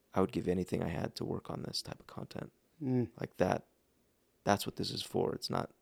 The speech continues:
Speaker 1: necessarily for, I don't know. That's wh-, that's wh-,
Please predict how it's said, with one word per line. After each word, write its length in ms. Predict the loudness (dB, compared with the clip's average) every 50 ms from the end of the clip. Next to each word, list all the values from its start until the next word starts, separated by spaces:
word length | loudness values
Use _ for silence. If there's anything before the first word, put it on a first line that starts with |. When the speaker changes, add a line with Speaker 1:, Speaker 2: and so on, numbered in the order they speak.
| _ _ _ -12
Speaker 1:
necessarily 460 | -10 -6 -2 0 0 2 2 0 0
for, 300 | -2 -2 -4 -4 -4 -4 -6 _ _ _ _ _ _ _ _ _ _ _ _ _ _ _ _ _ _ _ _ _ _ _ _ _ 0
I 60 | 2 2
don't 80 | 2
know. 120 | 2 0 0 8
That's 180 | 8 8 10 10
wh-, 200 | 4 4 6 8
that's 160 | 6 6 6
wh-, 960 | 4 -10 -10 -10 -16 -20 -20 -18 -16 -16 -14 -12 -12 -12 -12 -12 -12 -12 -14